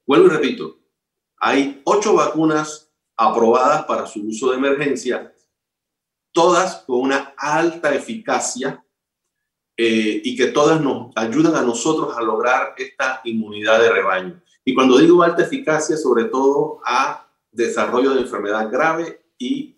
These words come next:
muerte. De manera que, eh, las personas podrían desarrollar infección, pero van a desarrollarla leve. Y son todas las, entiendo que son como ocho vacunas ya aprobadas de diferentes tecnologías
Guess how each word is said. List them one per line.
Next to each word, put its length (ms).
muerte. 460
De 120
manera 400
que, 540
eh, 400
las 100
personas 400
podrían 800
desarrollar 600
infección, 640
pero 200
van 220
a 60
desarrollarla 680
leve. 540
Y 140
son 460
todas 400
las, 540
entiendo 500
que 60
son 200
como 240
ocho 220
vacunas 400
ya 300
aprobadas 560
de 80
diferentes 520
tecnologías 600